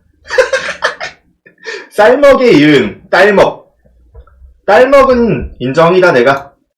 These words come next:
할만하다. 쌀먹보다 낫다.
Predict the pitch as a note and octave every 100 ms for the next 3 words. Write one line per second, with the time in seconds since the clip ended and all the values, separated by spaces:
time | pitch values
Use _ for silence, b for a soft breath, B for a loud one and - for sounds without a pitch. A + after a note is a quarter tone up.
0 | _ _ _ _ _ F#3 G3+ G3+ G#3 A#3
1 | A3+ - _ _ _ _ _ _ _ _
2 | - - - _ - F#3 A#3+ - C#3 E3+
3 | - E3 -